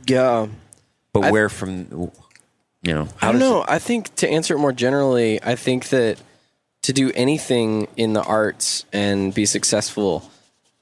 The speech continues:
Speaker 1: you can't, you can't provide yourself with another option.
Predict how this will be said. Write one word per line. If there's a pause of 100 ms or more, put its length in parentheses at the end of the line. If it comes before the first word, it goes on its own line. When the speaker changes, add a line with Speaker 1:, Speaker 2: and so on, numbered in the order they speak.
(220)
Speaker 1:
you
can't, (3000)
you
can't
provide
yourself
with
another
option.